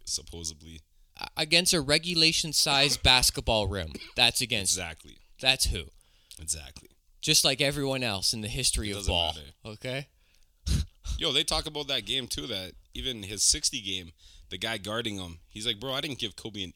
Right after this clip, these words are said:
Speaker 1: inch. I tried my ass off."
Speaker 2: Yeah.
Speaker 1: "What are you talking about?" He's like, "Kobe would be pissed if I ever gave him an inch." He doesn't
Speaker 2: Uh,
Speaker 1: want that. He
Speaker 2: you're
Speaker 1: wants
Speaker 2: talking about
Speaker 1: ultimate
Speaker 2: Gordon Hayward.
Speaker 1: Yeah, exactly.
Speaker 2: 'Cause there was this rumor that he was committing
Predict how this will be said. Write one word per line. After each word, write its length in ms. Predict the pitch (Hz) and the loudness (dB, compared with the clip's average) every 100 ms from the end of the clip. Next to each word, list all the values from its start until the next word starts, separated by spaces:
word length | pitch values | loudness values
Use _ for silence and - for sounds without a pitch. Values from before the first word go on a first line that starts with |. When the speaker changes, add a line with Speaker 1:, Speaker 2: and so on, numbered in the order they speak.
| _ | _
Speaker 1:
inch. 360 | - 151 - - - - _ _ | -10 -4 -4 -4 -12 -20 _ _
I 40 | - | -2
tried 260 | 139 127 | -2 -4
my 140 | 107 87 | -8 -6
ass 380 | 127 139 156 - | 0 4 4 2
off." 100 | 107 | 2
Speaker 2:
Yeah. 300 | 233 196 110 | 0 2 0
Speaker 1:
"What 180 | 120 143 | -2 0
are 40 | 151 | 2
you 100 | 143 | 2
talking 240 | 143 151 | 0 -2
about?" 100 | 127 | -4
He's 140 | 131 160 | -2 -2
like, 120 | 151 | 0
"Kobe 280 | 185 196 214 | -2 0 0
would 220 | 185 156 | 0 -2
be 120 | 151 - | -10 -4
pissed 240 | 180 185 156 | 0 0 -2
if 140 | 127 | -6
I 100 | 117 - | -8 -6
ever 240 | 139 139 127 | -8 -6 -8
gave 300 | 127 135 127 | -2 -2 -2
him 300 | 120 98 - - - | -8 -10 -18 -20 -20
an 140 | 101 104 - | -16 -14 -10
inch." 420 | 151 127 - - - _ _ _ _ - | -10 -2 -2 -2 -10 _ _ _ _ -4
He 60 | 143 | 4
doesn't 240 | 127 120 | 6 6
Speaker 2:
Uh, 80 | 113 | 4
Speaker 1:
want 160 | 151 | 0
that. 180 | 131 101 | 0 0
He 60 | 117 | 2
Speaker 2:
you're 80 | 139 | 2
Speaker 1:
wants 140 | 165 | 2
Speaker 2:
talking 40 | |
about 100 | 156 151 | 4 2
Speaker 1:
ultimate 180 | 143 | 4
Speaker 2:
Gordon 240 | 147 147 135 | 4 4 2
Hayward. 400 | 139 143 107 131 | 2 2 2 -2
Speaker 1:
Yeah, 240 | 143 110 90 - | -2 -6 -10 -12
exactly. 360 | 101 110 98 | -6 -6 0
Speaker 2:
'Cause 120 | 147 147 | 0 0
there 80 | |
was 160 | 147 135 | -2 -2
this 180 | 135 117 | -2 -4
rumor 540 | 117 147 165 151 139 | -2 0 0 0 0
that 260 | 127 120 117 | 2 0 0
he 200 | - 139 | -4 -4
was 160 | 139 135 | 0 0
committing 480 | - 131 131 135 | 0 -4 -4 -6